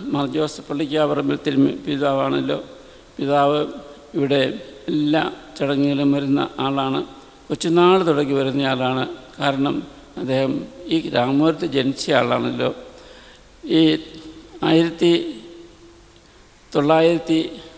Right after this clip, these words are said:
മുപ്പത്തി ആറിൽ ഇവിടെ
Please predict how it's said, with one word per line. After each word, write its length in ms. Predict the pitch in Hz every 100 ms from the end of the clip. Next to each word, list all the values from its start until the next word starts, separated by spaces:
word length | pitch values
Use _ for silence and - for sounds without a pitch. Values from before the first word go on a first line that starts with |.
| -
മുപ്പത്തി 400 | - - 165 185 156 143
ആറിൽ 340 | 156 156 156 - - - - - - - - - - - - - - 381 - 269
ഇവിടെ 420 | 139 123 123 -